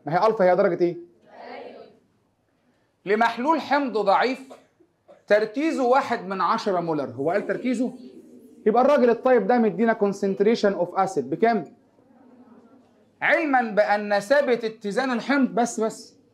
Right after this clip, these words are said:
كي إيه سبعة واتنين من عشرة في عشرة أس سالب عشرة. ما هذه التفاهة؟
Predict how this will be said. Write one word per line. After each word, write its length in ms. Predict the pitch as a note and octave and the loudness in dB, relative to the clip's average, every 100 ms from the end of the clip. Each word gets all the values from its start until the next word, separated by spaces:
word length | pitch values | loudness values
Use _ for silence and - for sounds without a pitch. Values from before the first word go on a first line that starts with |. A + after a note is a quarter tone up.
| _ _ _ | _ _ _
كي 180 | - C4+ | 0 2
إيه 540 | A#3+ A3 F3+ A#2+ - _ _ _ _ _ _ _ | 4 4 4 0 -8 _ _ _ _ _ _ _
سبعة 480 | - D4 B3 A3 G#3+ | 0 2 4 4 4
واتنين 460 | G#3 G#3 B3+ C4 | 4 4 4 6
من 140 | A#3+ A#3 | 4 4
عشرة 560 | B3+ C4+ C4+ C4+ - _ _ - - _ - _ _ _ _ _ | 2 2 2 2 -4 _ _ -20 -20 _ -20 _ _ _ _ _
في 120 | - | 0
عشرة 520 | C#4+ D4+ C#4+ C4+ A#3+ A3+ | 2 2 4 2 2 0
أس 140 | A3 | -2
سالب 340 | G3+ A#3 G#3 | 0 0 2
عشرة. 280 | D3+ D#3 - _ _ _ _ - _ - _ _ _ _ _ - | 0 -4 -10 _ _ _ _ -20 _ -20 _ _ _ _ _ -2
ما 140 | A#3+ E4 | 4 6
هذه 420 | D4 B3 B3+ C4+ | 6 4 0 -4
التفاهة؟ 520 | - G#3 G#3 G3 | -4 -2 0 0